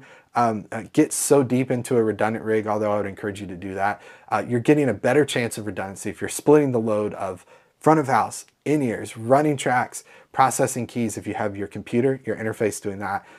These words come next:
and you have a mixer that's doing front of house and, uh, and doing it in your mixer. So consider traveling with your own mixer. I've got a video, um, I'm gonna make a note so I, I can link to this.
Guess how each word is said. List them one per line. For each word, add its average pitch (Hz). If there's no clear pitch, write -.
and 101
you -
have 98
a 98
mixer 98
that's -
doing 95
front 92
of 87
house 90
and, 90
uh, 92
and 98
doing 104
it 95
in 98
your 90
mixer. 80
So 131
consider 165
traveling 131
with 123
your 107
own 104
mixer. 98
I've 123
got 160
a 151
video, 139
um, 110
I'm 127
gonna 135
make 135
a 131
note 117
so -
I, 107
I 104
can 101
link 110
to 104
this. 98